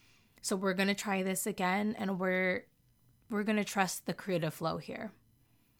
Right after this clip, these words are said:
In an earlier episode, um, when Abby and I were talking about creative blocks and kind of understanding each other and our different, um, styles and approaches, uh, to life, I talked about human design,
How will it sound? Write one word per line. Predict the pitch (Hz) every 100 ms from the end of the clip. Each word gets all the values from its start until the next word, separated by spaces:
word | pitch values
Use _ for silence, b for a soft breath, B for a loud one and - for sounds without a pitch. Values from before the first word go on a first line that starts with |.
| b b b b b _ _ _ _ _ -
In | 247
an | 214
earlier | - 233 233 233
episode, | 214 233 - 220 208 202 202 196
um, | - 180 170 175
when | 185
Abby | 180 170
and | 185
I | 175
were | 170
talking | 190 175 170
about | 160 -
creative | - 170 156 156 -
blocks | 269 277 262 -
and | 196
kind | - 180
of |
understanding | 170 165 165 - 208 180 185 185 185 B B B
each | 226 208 -
other | 190 196 185
and | 190 190
our | 170 165 -
different, | 185 180 - 180 170 170 - b b b
um, | - - 60 - 254
styles | - - - 214 220 220 214
and | 196
approaches, | 180 - 185 185 226 214 208 -
uh, | 165 165
to | 165 180
life, | 165 156 233 - - _ _ _ _ _ _ _ _ _ -
I | 202
talked | 208 -
about | 202 180
human | 180 196 180
design, | 175 156 165 156 220 262